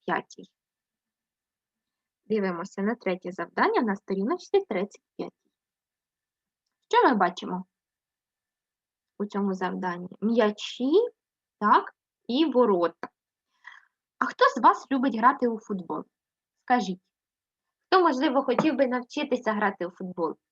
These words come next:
Ось ми зараз з вами пограємо так математично, так? Ваше завдання — забити гол. Спробуємо,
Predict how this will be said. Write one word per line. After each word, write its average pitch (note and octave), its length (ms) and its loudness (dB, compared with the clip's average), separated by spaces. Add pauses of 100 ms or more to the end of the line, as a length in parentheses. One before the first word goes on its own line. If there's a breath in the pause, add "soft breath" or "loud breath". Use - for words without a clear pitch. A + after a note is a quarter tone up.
(1700)
Ось A4+ 260 4
ми C4+ 180 0
зараз C#4+ 320 6
з G#3 40 -6
вами C#4+ 380 2 (600)
пограємо C4 640 4
так A#3 300 2
математично, C#4+ 1080 2
так? G#4+ 240 4 (240 soft breath)
Ваше C4+ 340 6 (120)
завдання — G3+ 680 2
забити G#3+ 880 2
гол. D4+ 440 4 (1040)
Спробуємо, F#3+ 680 2